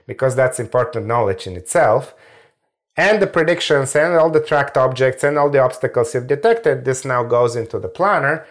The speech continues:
which needs to plan a good, safe trajectory that gets you to the goal comfortably, right? That's ultimately roughly the gist of what is required. So you need to trade off all of these requirements in a, in an optimal way to get a good behavior, right? And then the planner executes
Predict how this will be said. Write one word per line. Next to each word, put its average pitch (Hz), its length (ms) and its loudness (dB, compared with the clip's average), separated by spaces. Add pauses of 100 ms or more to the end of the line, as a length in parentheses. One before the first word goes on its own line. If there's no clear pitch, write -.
(280)
which 120 280 -6
needs 143 220 -6
to 131 100 -6
plan 143 580 0 (280)
a 127 140 0
good, 156 300 0
safe 139 340 2
trajectory 123 720 0
that 117 220 -4
gets 123 260 -2
you 123 80 -6
to 120 120 -10
the 107 120 -6
goal 110 380 2
comfortably, - 600 -8 (120)
right? 147 280 0
That's 120 240 0
ultimately 107 800 -2 (260)
roughly 120 360 0
the 110 140 -2
gist 113 360 -4
of 101 120 -2
what 95 180 -2
is 113 160 -10
required. 190 440 0
So 143 100 -2
you 131 40 0
need 135 200 -6
to 131 60 -6
trade 139 320 0
off 113 240 2
all 110 220 4
of 104 140 -2
these 104 420 -6 (220)
requirements 110 840 -2
in 92 140 -10
a, 87 120 -8
in 104 200 -10
an 95 80 -10
optimal 98 540 -8
way 175 360 2
to 104 80 -12
get 101 220 -6
a 104 40 -6
good 90 220 -10
behavior, - 640 -20
right? 165 260 -2
And 113 140 -8
then 135 160 0
the 131 80 -4
planner 156 400 0
executes 117 880 -4